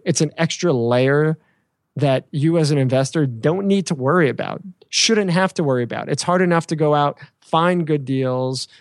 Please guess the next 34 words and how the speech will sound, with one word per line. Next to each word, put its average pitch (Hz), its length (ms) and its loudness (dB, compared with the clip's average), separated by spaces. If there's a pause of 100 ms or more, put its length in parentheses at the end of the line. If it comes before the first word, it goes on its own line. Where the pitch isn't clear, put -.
(220)
you 139 140 2
know, 131 160 2
get 165 300 0
the 175 80 2
deals 147 380 2
handled. 135 520 0 (380)
You 151 80 2
know, 143 80 2
if 139 140 -2
you're 147 140 2
a 143 40 0
landlord, 156 680 2
deal 151 220 2
with, 135 260 0 (100)
you 170 100 -2
know, 127 160 0
deal 143 220 0
with 143 100 2
your 123 120 0
tenants. 147 500 -2 (380)
But 165 220 0 (220)
to 165 120 0
worry 180 360 2
about 156 240 2
all 147 100 2
the 147 140 2
other 147 160 0
stuff, 147 340 -2
is 131 160 -2
this 139 160 0
board 131 320 0
gonna 127 180 0
throw 123 220 0
up 120 120 -4